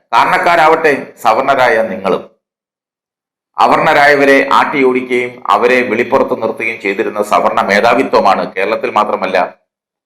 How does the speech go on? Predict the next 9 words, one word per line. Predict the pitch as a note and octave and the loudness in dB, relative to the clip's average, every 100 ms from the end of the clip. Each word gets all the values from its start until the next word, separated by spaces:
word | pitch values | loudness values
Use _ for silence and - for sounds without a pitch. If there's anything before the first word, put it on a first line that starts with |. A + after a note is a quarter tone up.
| _ | _
ഭാരതത്തിലൊട്ടാകെ | F2 G2 G2+ G2+ G2 F#2 G#2+ F#2+ F#2+ | 0 2 2 2 0 0 0 0 0
ഹിന്ദുക്കൾക്ക് | F#2+ - F#2 F2+ F2+ F2+ F2 | -4 -10 _ -16 -10 -10 -10
ശാപം. | - D2+ C#2 C2+ _ _ _ _ _ _ _ _ _ _ _ B2 | -6 -6 -6 -12 _ _ _ _ _ _ _ _ _ _ _ -4
നിങ്ങൾ | D#3 C#3 | 2 2
ആദ്യം | A#2+ A#2 G#2+ | 2 -2 -4
ചെയ്യേണ്ടത് | G#2+ G#2 G#2 | -2 -2 -2
മറ്റുള്ളവരെ | F#2 F#2+ A2+ G2+ F#2 F2+ F2+ E2+ | -4 -4 -2 0 0 0 -2 -4
അംഗീകരിക്കാൻ | F2+ G2+ F#2+ E2+ E2+ E2+ | -8 -8 -8 -6 -8 -6
പഠിക്കുക | F2 E2+ F#2+ G#2 F2+ | -6 -6 -6 -4 -4